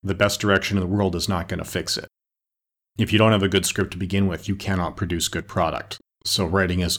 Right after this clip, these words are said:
always important, no matter what. But this is a case where, you know, it's just the ebb and flow and the tug of war between writing and direction. And I think viewing it again from an analytical perspective later,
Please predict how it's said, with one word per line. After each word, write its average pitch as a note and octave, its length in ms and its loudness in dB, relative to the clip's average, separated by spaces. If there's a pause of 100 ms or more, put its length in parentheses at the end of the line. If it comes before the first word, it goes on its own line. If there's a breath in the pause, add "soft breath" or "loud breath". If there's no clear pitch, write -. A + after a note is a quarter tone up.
(140)
always F#2+ 680 4
important, F2 640 -2 (280)
no F#2+ 140 6
matter E2 240 2
what. D2+ 320 0 (960)
But G2 260 0
this A2+ 200 6
is G2+ 200 4
a A2+ 120 0
case G2+ 400 0
where, F2+ 400 0 (800)
you A2 100 -2
know, F2+ 100 -4
it's E2+ 120 -8
just - 240 0 (320)
the G#2+ 200 2
ebb G2+ 120 4
and F#2 160 -2
flow G2 260 2
and F#2 80 0
the F2+ 60 0
tug F#2+ 240 -2
of F2+ 60 -2
war F#2 100 0
between E3 340 2
writing G2+ 320 6
and F#2 100 2
direction. E2 540 -4 (800)
And G2 100 2
I F#2 60 6
think F#2+ 200 0
viewing G2 360 4
it F#2 100 0
again F#2 340 2
from F#2 200 -2
an F2+ 80 -2
analytical E2+ 580 -4
perspective E2+ 560 -4
later, G2+ 400 4